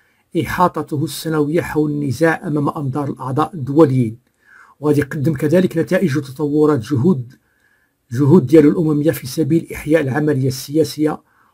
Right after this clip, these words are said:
وتفاصيل مشاوراته مع أطراف النزاع المفتعل حول الصحراء المغربية.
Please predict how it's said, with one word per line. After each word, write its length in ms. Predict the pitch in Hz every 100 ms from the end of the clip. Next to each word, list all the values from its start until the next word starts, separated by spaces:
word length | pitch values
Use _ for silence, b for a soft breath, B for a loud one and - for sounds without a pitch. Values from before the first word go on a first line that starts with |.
| _
وتفاصيل 680 | 131 - 135 160 - 190 156
مشاوراته 960 | 143 131 160 151 143 139 160 151 160 151
مع 260 | 143 143
أطراف 360 | 131 151 139 147
النزاع 460 | 139 131 156 147
المفتعل 680 | 127 135 131 160 139 143 -
حول 220 | - 156
الصحراء 480 | 135 - - 143 151
المغربية. 520 | 151 151 143 120 -